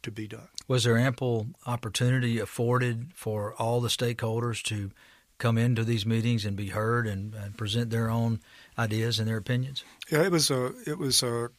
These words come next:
Speaker 1: completely open process, and, uh, there was constant, uh, communication. I would say, uh, through the Superintendent's Association, they would report back to the individual superintendents all over the state.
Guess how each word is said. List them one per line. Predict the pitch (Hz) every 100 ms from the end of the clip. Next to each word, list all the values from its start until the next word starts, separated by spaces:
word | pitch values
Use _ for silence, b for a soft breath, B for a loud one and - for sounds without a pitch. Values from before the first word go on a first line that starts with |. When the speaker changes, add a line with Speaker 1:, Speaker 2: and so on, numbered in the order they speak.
| _ -
Speaker 1:
completely | 131 110 170 - 135
open | 127 139 127 113 107 -
process, | - 123 123 - 104 107 - - -
and, | 117 110 110 127 - _ _ _ - - 233
uh, | 226 220 220 _ _ - _ 226
there | 180
was | 120 -
constant, | - 143 - - 113 - B B B B _
uh, | 220 214 - 233 240 - _
communication. | - 131 120 113 151 143 120
I | 131
would | 127
say, | - 127 123 120 - -
uh, | 151 - - _ -
through | - 165 160
the | 139
Superintendent's | - 123 127 113 160 151 139
Association, | 123 - 117 127 120 117 113 110 104 B B B B -
they | 240 151 120 135
would | 143 117
report | 117 143 131 -
back | 120 120 - -
to | 110
the |
individual | 117 120 117 120 117 113
superintendents | 110 120 113 110 120 117 110 120
all | 110
over | 117 117
the | 123
state. | - 117 117 117 -